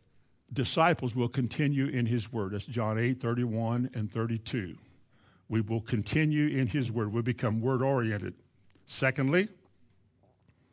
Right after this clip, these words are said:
we'll be loyal, reliable to God, faithful. Thirdly, we'll take up our cross and follow him.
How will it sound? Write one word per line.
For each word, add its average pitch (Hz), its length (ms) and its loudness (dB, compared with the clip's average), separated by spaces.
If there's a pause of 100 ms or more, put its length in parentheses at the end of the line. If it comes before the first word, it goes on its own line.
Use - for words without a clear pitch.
(240)
we'll 123 100 -4
be 135 120 2
loyal, 131 420 2 (1400)
reliable 135 600 4
to 127 180 -4
God, 101 380 0
faithful. - 580 -2 (1900)
Thirdly, 151 440 4
we'll - 1900 -18
take 123 200 -2
up 120 140 0
our 110 100 2
cross 113 600 -2 (1000)
and 95 140 -6
follow 123 300 4
him. 107 320 2